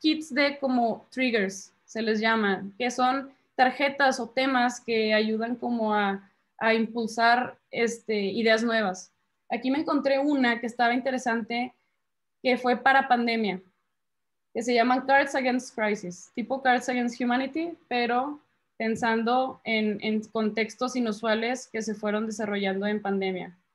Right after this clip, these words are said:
Entonces, por ejemplo, dicen, pues, "tus clientes no consideran tu oferta actual de primera necesidad". Entonces, a lo mejor es, "Bueno, ¿qué haríamos en ese caso?". O, "Vamos a cambiar de tarjeta".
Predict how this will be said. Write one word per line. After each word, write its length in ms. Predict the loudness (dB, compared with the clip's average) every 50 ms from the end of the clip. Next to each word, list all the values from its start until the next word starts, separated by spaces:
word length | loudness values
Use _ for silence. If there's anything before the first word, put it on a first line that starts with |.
| _ _ _ _ _ _
Entonces, 500 | -2 -2 0 0 0 0 -2 -2 -4 -4
por 160 | -4 -2 -2 -2
ejemplo, 420 | -2 -2 -2 -2 -2 -2 -2 0
dicen, 400 | 0 0 -2 -2 -2 -2 -4 -6 -6 -6
pues, 180 | -6 -6 -6 -8
"tus 100 | -6 -4
clientes 380 | -2 -2 -2 -2 -2 -2 -2
no 160 | -2 -2 -2
consideran 600 | -4 -6 -6 -4 -2 0 0 2 2 2 2 0
tu 80 | -4 -6
oferta 320 | -6 -6 -6 -6 -6 -8
actual 360 | -10 -10 _ -2 -2 -2 0 -2
de 80 | -4
primera 280 | -4 -4 -2 -2 0 -2
necesidad". 460 | -2 -4 -8 -10 -12 -12 -12 -12 -14 -16 _ _ _ _
Entonces, 340 | _ -6 -4 -4 -4 -4 -4
a 60 | -2
lo 60 | -2
mejor 260 | -2 -2 -2 -4 -2 -2
es, 260 | -2 -4 -6 -8 -16 _ _ _ _ _ _ _
"Bueno, 280 | 0 0 2 2 0 2
¿qué 80 | 2
haríamos 360 | 4 4 4 4 2 2 0
en 100 | -2 -2
ese 220 | -4 -4 -6 -8 -6
caso?". 420 | -4 -4 -4 -4 -6 -10 -16 -18 -18 -20 _ _ _ _ _ _ _ _ _ _ _ _ _
O, 120 | -6 -4
"Vamos 220 | -2 -2 -2 -4 -6
a 60 | -8
cambiar 320 | -8 -6 -2 -2 0 0
de 80 | -2 -4
tarjeta". 720 | -6 -6 -8 -6 -6 -8 -8 -6 -6 -6 -6 -6 -6 -10